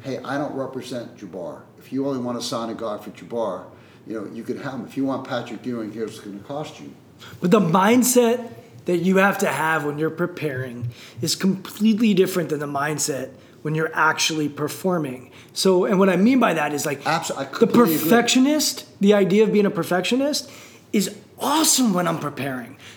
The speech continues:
Speaker 2: Tiger, when we see Tiger hitting balls till the sun's going down, he's neurotic. Like, M J waking up at five A M and starting the Breakfast Club. Like, you're neurotic. Um, like,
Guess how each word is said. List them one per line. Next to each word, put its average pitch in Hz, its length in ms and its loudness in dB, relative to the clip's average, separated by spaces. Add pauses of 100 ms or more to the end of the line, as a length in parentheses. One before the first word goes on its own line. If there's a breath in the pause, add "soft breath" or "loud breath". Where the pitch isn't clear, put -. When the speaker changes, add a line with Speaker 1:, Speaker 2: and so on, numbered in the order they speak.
Speaker 2:
Tiger, 226 720 2 (260 loud breath)
when 196 140 6
we 277 80 6
see 254 180 2
Tiger 233 440 4
hitting 202 340 2
balls 220 680 2 (240 loud breath)
till 220 240 6
the 190 120 2
sun's 254 440 2
going 175 280 0
down, 147 360 -2 (160 loud breath)
he's 302 240 6
neurotic. 196 800 2 (280 loud breath)
Like, - 560 0
M 277 220 6
J 233 220 4
waking 214 260 4
up 220 100 2
at 202 100 -2
five 214 360 0
A 220 160 2
M 233 140 2
and 185 80 0
starting 202 240 2
the 190 60 2
Breakfast 247 440 0
Club. 139 300 -8 (200 loud breath)
Like, 170 240 -4
you're 269 180 6
neurotic. 226 800 2 (280 loud breath)
Um, 185 400 4
like, 220 260 2